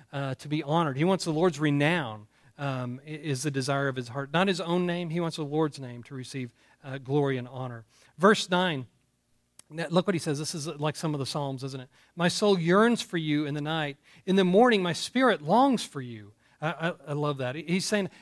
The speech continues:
I, "Lord, I, I, I just long to be in your presence. I, I, I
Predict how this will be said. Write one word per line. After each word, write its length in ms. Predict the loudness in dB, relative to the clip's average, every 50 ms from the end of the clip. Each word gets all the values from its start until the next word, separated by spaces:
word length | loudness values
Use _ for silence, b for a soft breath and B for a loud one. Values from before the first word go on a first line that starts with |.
| B
I, 140 | -4 -4 -4 -6 -6
"Lord, 260 | -4 2 4 4 4
I, 80 | 4 4
I, 200 | 4 4 4 2 2 0 -2
I 40 | -2
just 360 | -2 0 -2 -2 -2 -2 -6
long 720 | -4 -2 2 4 6 6 6 8 8 6 6 4 2 0 -4 b b _ -8
to 120 | -8 -6
be 340 | -4 0 2 2 4 4 4
in 80 | 4
your 100 | 4 2
presence. 540 | 2 -2 -2 0 0 0 2 0 -4 -6 -4 -2
I, 100 | 0 0
I, 380 | 2 2 2 0 0 0 0 0
I 60 | 0